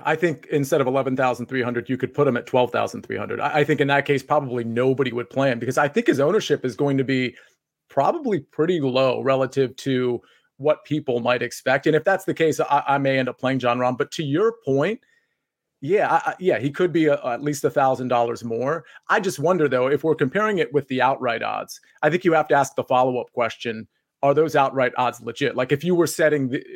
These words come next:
his outright odds, what would you be? And would it be more commensurate with his actual DraftKings price? Because I don't think he has any business, even in this field, being four to one or three and a half to one or even five or six to one, frankly.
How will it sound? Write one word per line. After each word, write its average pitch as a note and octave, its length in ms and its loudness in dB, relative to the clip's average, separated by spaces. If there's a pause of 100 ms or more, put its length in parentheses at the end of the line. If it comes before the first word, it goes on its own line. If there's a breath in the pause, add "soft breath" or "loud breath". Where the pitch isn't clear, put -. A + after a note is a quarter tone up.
his C3+ 200 0
outright C3+ 340 2
odds, B2 220 0
what C#3+ 160 2
would C3 160 -2
you B2+ 80 -2
be? C3+ 200 0
And B2+ 140 -2
would C#3 100 2
it C#3+ 80 0
be C#3 120 0 (240)
more C3+ 200 -2
commensurate C3 600 -4 (260 soft breath)
with D3+ 180 0
his C3+ 160 0
actual B2 380 0
DraftKings A#2+ 480 -4
price? B2 240 0
Because C3+ 320 0 (320 loud breath)
I E3 140 2
don't E3+ 120 2
think D#3+ 140 -2
he D3 80 2
has C#3 180 2
any C3+ 220 0
business, A#2+ 540 -4
even C#3 180 0
in B2+ 80 0
this B2+ 220 -4
field, A#2 260 -4
being A#2 400 -4
four C3 280 -2
to A#2+ 40 -2
one A#2 400 -2
or A2 200 -6 (200 soft breath)
three D3+ 140 2
and C3 80 2
a A#2+ 40 0
half B2 200 0
to B2+ 80 -8
one A#2+ 180 -4
or B2+ 80 -2
even B2+ 180 -2
five B2+ 300 0
or G#2+ 60 -12
six - 240 -12
to - 80 -16
one, G2+ 200 -12
frankly. G#2 360 -12